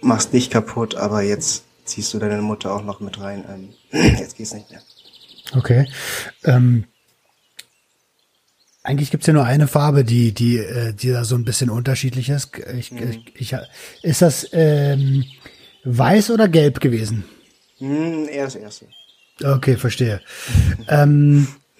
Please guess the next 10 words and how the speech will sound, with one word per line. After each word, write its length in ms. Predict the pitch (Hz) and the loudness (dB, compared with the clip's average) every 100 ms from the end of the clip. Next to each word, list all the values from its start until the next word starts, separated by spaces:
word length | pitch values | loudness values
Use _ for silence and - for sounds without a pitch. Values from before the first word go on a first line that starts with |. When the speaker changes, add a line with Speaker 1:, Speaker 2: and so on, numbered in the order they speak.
| - 180 - - - - - _ _ _ _ - - | -14 -12 -12 -8 -6 -8 -10 _ _ _ _ -20 -6
Speaker 2:
ich, 180 | 107 107 - - | -6 -6 -10 -4
ich 200 | 117 - | -2 0
muss 140 | - | 2
mal 100 | 165 | 4
ganz 260 | 120 160 - | 4 2 0
kurz 240 | - - | -6 -6
pausieren, 800 | - 147 127 127 131 123 123 180 180 | 0 2 2 4 4 4 0 -2 -4
weil 420 | 110 113 127 143 - | -4 -2 -2 -4 -8
hier 180 | - 123 | -4 -4
ruft, 200 | 139 | -4